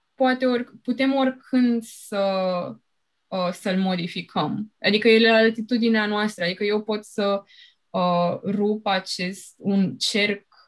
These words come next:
uh, ge-, generațional deficitar, pot să-l rup și prin impactul meu bun,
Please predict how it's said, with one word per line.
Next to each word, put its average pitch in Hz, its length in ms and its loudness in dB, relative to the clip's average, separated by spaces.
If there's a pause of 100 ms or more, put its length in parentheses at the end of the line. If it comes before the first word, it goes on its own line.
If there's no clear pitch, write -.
(160)
uh, 175 440 2 (120)
ge-, 185 240 -2 (100)
generațional 180 1000 -2
deficitar, 180 880 -2
pot 226 280 2
să-l 202 280 0
rup 214 240 0
și - 280 -8 (160)
prin 233 280 2
impactul 214 580 0
meu 196 380 -4 (140)
bun, 208 440 2